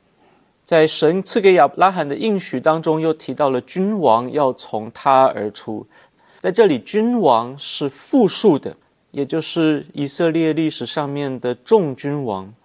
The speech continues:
但是这每一位君王其实都指向万王之王耶稣基督，所以是基督的降生成就了上帝跟亚伯拉罕所立的那个约，君王从他而出。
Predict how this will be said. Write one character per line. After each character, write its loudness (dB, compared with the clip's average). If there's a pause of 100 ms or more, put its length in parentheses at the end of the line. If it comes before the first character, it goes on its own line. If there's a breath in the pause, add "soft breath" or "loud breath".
(640 soft breath)
但 -2
是 -2 (140)
这 0
每 0
一 -2
位 6
君 -4
王 -4 (100)
其 -8
实 -8
都 2
指 -6
向 -6
万 0
王 -4
之 -8
王 -2
耶 -10
稣 -10
基 -12
督， -16 (460 soft breath)
所 -2
以 2
是 -4
基 -4
督 0
的 6
降 2
生 -6 (260 soft breath)
成 -8
就 2
了 2
上 -4
帝 -4
跟 -2
亚 2
伯 -2
拉 4
罕 -10
所 -8
立 2
的 -2
那 -8
个 -10
约， -8 (540 soft breath)
君 2
王 2
从 -10
他 0
而 0
出。 -14